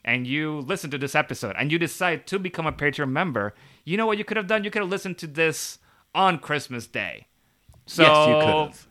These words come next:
Speaker 1: you know, now you're a week late. It's still, you know, you can still celebrate the holidays and everything, but now you're a little late.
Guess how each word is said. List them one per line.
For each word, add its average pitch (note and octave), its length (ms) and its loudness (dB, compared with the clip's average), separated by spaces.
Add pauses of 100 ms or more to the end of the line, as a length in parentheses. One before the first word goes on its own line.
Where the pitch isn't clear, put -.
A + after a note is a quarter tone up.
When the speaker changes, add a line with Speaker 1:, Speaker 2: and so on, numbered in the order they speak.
Speaker 1:
you F3+ 140 -4
know, F3 300 4
now E3 180 0
you're F3 220 2
a E3 80 2
week D3+ 260 -4
late. D3 380 4 (140)
It's C3+ 160 -8
still, D#3+ 420 -2
you D#3+ 60 -4
know, - 100 -4
you B2 160 -8
can C#3 100 -8
still F3 220 -8
celebrate C#3+ 340 -4
the A#2 80 -4
holidays B2 380 0
and A2 100 -6
everything, A2+ 360 -8
but A#2 120 -8
now B2+ 80 -2
you're A#2+ 220 -6
a G#2+ 80 -12
little G#2 240 -12
late. D2 240 -14